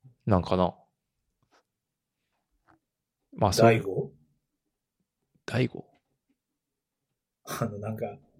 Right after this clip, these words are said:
Speaker 2: メンタリスト。
Speaker 1: お、それは痺れるね。それは見たいわ。
Speaker 2: <laughs>
Speaker 1: あ、それはあ-、熱いね。あ、でもまあ、そういう、あれやね、なんかもうパターン出尽くしてるから、そういうなんか飛び道具しないと。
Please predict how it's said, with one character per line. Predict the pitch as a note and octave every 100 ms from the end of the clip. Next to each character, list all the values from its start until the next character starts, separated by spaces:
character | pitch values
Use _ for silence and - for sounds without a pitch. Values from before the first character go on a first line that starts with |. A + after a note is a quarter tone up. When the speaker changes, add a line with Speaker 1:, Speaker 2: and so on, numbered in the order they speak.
| _
Speaker 2:
メ | - C#3+
ン | D3+
タ | D3+
リ | D#3
ス | -
ト。 | - - - - - - _ - - -
Speaker 1:
お、 | G2 F#2
そ | - A#2+
れ | A#2
は | B2
痺 | - - A#2
れ | A#2+
る | A2
ね。 | F2+ E2
そ | E2 -
れ | A#2+
は |
見 | A2+ G#2+
た | F#2
い |
わ。 | F2 - G2+ - - F#3+ - - A#3 - -
Speaker 2:
<laughs> | _ _ - D3+ - A3+ - -
Speaker 1:
あ、 | - F2+ F2+
そ | - -
れ | B2+ C#3
は | C3 C3
あ-、 | - _ _ A2+
熱 | A#2 -
い | -
ね。 | - - - - - _
あ、 | -
で | A2
も | G2
ま | G2
あ、 |
そ | - E3+
う | G3+
い | G3+ - -
う、 | - _ _ D#4+ G#3 - _ _ _ _ _ _ _ _
あ | -
れ | C3+
や |
ね、 | G#2+ G2
な |
ん | G2
か | G2
も | F#2+
う |
パ | - C#3
タ | F#3
ー | B2+
ン |
出 | G2
尽 | -
く | -
し | B2
て | B2+
る | A#2+
か |
ら、 | E2+ -
そ | - C#3
う | D#3
い | D3+
う | D3+
な | D3
ん |
か | C3 -
飛 | -
び | A2
道 | A#2
具 | G2+
し | -
な | F2
い | F2+
と。 | G#2